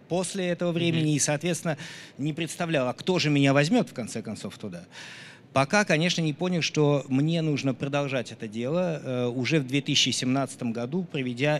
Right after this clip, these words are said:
Speaker 1: экспедицию совместно с Российской академией наук и учеными из, э, Москвы и Санкт-Петербурга. И на это, конечно, повлияла, э, история выдающегося действительно отечественного исследователя, первооткрывателя Миклуха Маклая.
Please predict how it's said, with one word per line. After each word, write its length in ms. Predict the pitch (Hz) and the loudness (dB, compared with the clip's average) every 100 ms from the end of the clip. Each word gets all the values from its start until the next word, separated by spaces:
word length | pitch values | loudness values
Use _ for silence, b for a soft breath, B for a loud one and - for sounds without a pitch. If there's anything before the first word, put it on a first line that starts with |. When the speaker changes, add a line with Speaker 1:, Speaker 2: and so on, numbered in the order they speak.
| - | -2
Speaker 1:
экспедицию 680 | 131 - 135 127 180 - 175 | -6 -2 -2 0 -2 0 -2
совместно 480 | - 160 170 175 170 | 0 0 0 -2 -2
с 80 | |
Российской 380 | 160 147 160 - | -2 -2 -4 -6
академией 440 | 151 143 143 139 131 | -6 -4 -2 -2 0
наук 300 | 139 180 165 | 0 -2 -4
и 40 | |
учеными 480 | 135 - 151 147 139 | -4 -4 -4 -2 -2
из, 180 | 117 131 | -4 -6
э, 140 | 131 | -4
Москвы 320 | 127 127 143 | -4 -4 -4
и 20 | |
Санкт-Петербурга. 800 | 123 127 123 - 123 110 95 98 B B B B B - | -4 -4 -4 -4 -2 -2 -4 -10 B B B B B 4
И 140 | 165 | 8
на 180 | 156 160 | 8 8
это, 220 | 202 202 | 6 2
конечно, 400 | 170 170 190 185 | 2 2 2 0
повлияла, 800 | 175 160 156 147 131 123 117 110 | -2 -2 2 4 4 2 0 -2
э, 920 | 117 120 117 117 113 113 113 107 104 - - - - 156 | -2 -2 -2 -2 -2 -2 -2 -4 -8 -12 -20 -20 -6 0
история 640 | 139 - 165 180 175 139 | 2 2 2 4 4 2
выдающегося 760 | 123 131 156 156 139 123 - | 2 2 2 0 0 0 -2
действительно 380 | 113 110 135 131 | -4 -4 -2 -2
отечественного 540 | 123 156 - - 117 113 | 0 0 -2 -4 -4 -4
исследователя, 560 | - 147 165 147 123 | -2 -2 -2 -2 -4
первооткрывателя 960 | - 120 117 107 113 117 135 - 143 - B B B | -2 -2 -2 -4 -4 -2 -2 -4 -10 -10 B B B
Миклуха 380 | 117 120 117 - | 0 0 -2 -2
Маклая. 440 | 117 - 95 95 | -2 -2 -6 -8